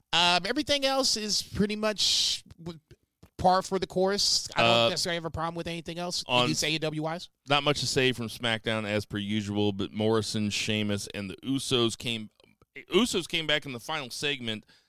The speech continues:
Speaker 2: to team up with Roman Reigns, which I would love if they were heels together. Like, as baby faces, it's really boring. As if Roman were a huge heel,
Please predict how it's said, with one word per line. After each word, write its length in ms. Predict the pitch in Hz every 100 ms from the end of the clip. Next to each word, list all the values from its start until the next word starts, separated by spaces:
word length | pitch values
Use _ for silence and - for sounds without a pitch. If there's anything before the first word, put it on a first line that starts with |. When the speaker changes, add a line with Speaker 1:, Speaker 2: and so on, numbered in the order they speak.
| _
Speaker 2:
to 80 | 110
team 260 | - 139
up 160 | 123 107
with 180 | 113 95
Roman 360 | 120 117 104
Reigns, 460 | 113 131 127 123 110
which 400 | 107 101 - - _ _ _ _ _
I 140 | 117 135
would 160 | 120
love 440 | 110 165 185 151 127
if 100 | 104
they 120 | 113
were 120 | 101
heels 360 | - 117 85 -
together. 520 | 80 73 60 55 107 _ _ _ _
Like, 180 | - 104
as 180 | 120 120
baby 360 | 101 127 123 107
faces, 500 | 110 101 90 92 87
it's 180 | 85
really 220 | 101 98 90
boring. 520 | 80 85 78 76 78 -
As 560 | 104 101 98 92 - - _
if 200 | 107 95 -
Roman 460 | 113 180 202 180
were 480 | 151 147 143 135 127 - 65
a 80 | -
huge 680 | - - - 202 214 190 -
heel, 520 | 170 165 156 139